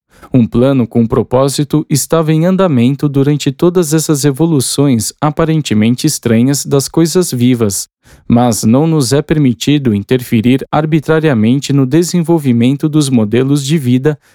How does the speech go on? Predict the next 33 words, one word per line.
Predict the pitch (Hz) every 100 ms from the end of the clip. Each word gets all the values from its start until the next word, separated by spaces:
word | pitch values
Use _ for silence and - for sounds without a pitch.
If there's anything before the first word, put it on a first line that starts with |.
| -
depois | 151 - 170 175
de | 165
colocados | - 180 190 - 123 135 131
em | 143 143
operação. | 135 156 175 165 - 113 101 - _ _ _ _ - - -
Os | 160
portadores | - 208 214 139 120 135 151 135
da | 135
vida | 107 107 127 110 98
podem | - 117 135
empregar | 143 - 113 123 135
todos | 135 160 180 180 185
os | 165
recursos | 127 - 160 - 147
naturais | 160 156 117 110 117 -
possíveis | - 156 - 131 135 160 - _ -
e | 156
utilizar | 147 170 160 135 147 -
todas | - 190 190 185
e | - 170
quaisquer | 160 127 - 147 139
circunstâncias | - 185 160 127 - 139 151 - 117
fortuitas | - 170 - 117 117 143 139
que | - -
irão | 110 113 131
elevar | 139 120 104 117 127
o | 123
desenvolvimento | 151 156 165 151 165 135 107 113 131 143
do | 143 143
progresso | 127 107 123 135 -
da | 156 151
vida | 107 143 156
experimental, | 170 - 160 170 185 185 135 117 95